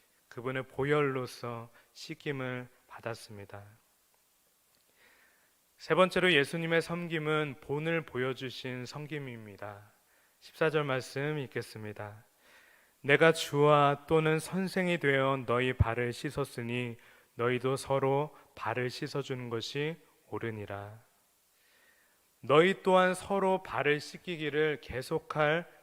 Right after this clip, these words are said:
의무가 있다. 이 봉사와 섬김이 성도에게 주어진 의무라는 것을 말씀하시는 것입니다. 가장 높으신 분이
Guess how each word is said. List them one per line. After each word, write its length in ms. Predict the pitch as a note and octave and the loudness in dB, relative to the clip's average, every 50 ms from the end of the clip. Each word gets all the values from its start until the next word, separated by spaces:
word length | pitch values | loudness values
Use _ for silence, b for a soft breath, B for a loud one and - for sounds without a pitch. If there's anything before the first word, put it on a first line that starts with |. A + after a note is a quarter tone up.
| _ _ - | _ _ -8
의무가 380 | A#2 A#2+ B2 B2 A#2 C3+ B2+ A#2 | -6 -6 -6 -6 -4 -4 -4 -4
있다. 480 | G2+ - - - G#2 G#2 G#2 G#2+ G#2+ A2 A#2 - _ _ _ b b b b b b b b b - | -4 -10 -12 -10 -8 -8 -8 -10 -12 -16 -20 -20 _ _ _ b b b b b b b b b -8
이 80 | C3+ | -8
봉사와 640 | - - D#3 E3+ F#3 F3+ - G#3 G#3 G3 G3+ G3+ F#3+ | -6 -4 -4 -2 -2 0 6 6 8 8 8 6 6
섬김이 880 | - - G3 G#3 G#3 G3 F#3+ F#3+ F3+ F3 F3 F3+ F#3 F#3 F3+ D3 A2+ - B B B | 4 0 -4 -4 -2 -2 0 0 0 2 2 2 2 2 2 0 -2 -6 B B B
성도에게 640 | B - - G#3+ A3 A3 G#3 G#3+ G#3 G3 F#3 G3 G3 | B -12 -6 -4 -4 0 4 4 4 4 4 2 0
주어진 640 | G3 - - - C3+ D3+ D#3 D#3 D#3 - D#3+ D3+ C3+ | 0 0 -6 -2 2 4 4 4 4 0 -4 -4 -4
의무라는 580 | B2 B2 C3 C#3+ D3+ D#3 D#3 D#3 D3+ C#3+ C3+ C3 | -4 -6 -6 -6 -6 -4 -2 -2 -2 -4 -6 -6
것을 500 | C3 C3 A#2+ - - D3+ D3 C#3 B2 - b b b b b | -6 -8 -8 -4 -6 -4 -4 -4 -8 -10 b b b b b
말씀하시는 840 | - F#2 G#2+ A#2 - - - D#3 D3+ D3 C#3 - - C3+ C3 B2+ B2 | -8 -4 -4 -4 -4 -6 -2 0 0 0 0 -2 -6 -6 -6 -6 -6
것입니다. 760 | A#2 A2+ - - A2 G#2+ G#2 G2+ - G#2 G#2 G#2 G#2+ A2+ A2+ _ _ _ _ _ _ _ _ _ _ _ b b b b b b b b b b | -6 -6 -8 -8 -12 -12 -14 -14 -12 -14 -14 -14 -16 -20 -20 _ _ _ _ _ _ _ _ _ _ _ b b b b b b b b b b
가장 540 | - - D3+ E3 D#3+ G3 G#3 G3+ G3+ F#3+ F3 | 0 4 4 4 6 6 4 4 4 0 -2
높으신 580 | D3+ D#3 D#3 - - G3 F3+ - F#3+ F#3 F3+ | -2 -4 -4 -4 -6 -6 -4 -4 -4 -4 -4
분이 440 | E3+ E3+ E3+ E3+ F3+ F#3+ G3+ A3 G#3+ | -2 -2 -2 0 0 0 0 0 -4